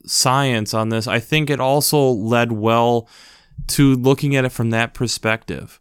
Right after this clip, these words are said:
I know I've talked about in the past that I worked in Saint Croix State Park in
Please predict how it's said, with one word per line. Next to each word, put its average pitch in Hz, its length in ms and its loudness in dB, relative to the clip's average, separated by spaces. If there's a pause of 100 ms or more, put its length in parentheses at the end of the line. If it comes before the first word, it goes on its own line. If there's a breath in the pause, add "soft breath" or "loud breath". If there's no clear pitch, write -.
I 131 100 2
know 143 260 4
I've 131 180 0
talked 135 260 0
about 131 260 2
in 123 60 -4
the 117 80 0
past 135 440 0
that 120 120 -2
I 147 220 4
worked 165 340 4
in 135 100 0
Saint 139 220 0
Croix 135 200 0
State 123 340 -2
Park 110 420 0
in 113 380 -2